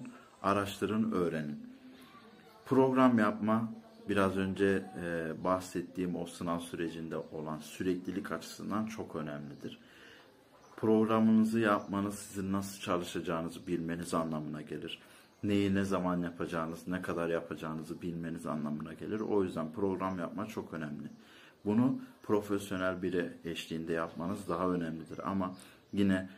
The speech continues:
her zaman için söylediğim gibi sizin nasıl çalışacağınızı en iyi siz bilirsiniz. O yüzden programınızı mümkün olduğunca kendiniz yapmaya çalışın ve,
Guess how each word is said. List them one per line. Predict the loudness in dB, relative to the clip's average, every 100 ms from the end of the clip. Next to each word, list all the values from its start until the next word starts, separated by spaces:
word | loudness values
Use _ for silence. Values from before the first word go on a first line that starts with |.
| -10 0
her | 2
zaman | 2 0 -2 -4
için | -8 -10 -12 -12
söylediğim | -12 -2 0 0 -2 -4 -4
gibi | -6 -10 -12 -16 -20 -20 -16
sizin | -8 -2 2 4
nasıl | 4 2 -4
çalışacağınızı | -2 -2 -2 -4 -2 -2 -4 -4 -2 -2 -2
en | -2
iyi | -4
siz | -6 -8 -6
bilirsiniz. | -6 -6 -10 -10 -10 -6
O | -2 0
yüzden | 0 -4 -4
programınızı | 0 0 0 -2 -2 -4 -4
mümkün | -4 -4 -6 -2
olduğunca | -2 -2 -6 -4 -6
kendiniz | -4 -4 -4 -4 -2
yapmaya | -4 -4 -10 -8
çalışın | -8 -8 -8 -6 -2
ve, | -2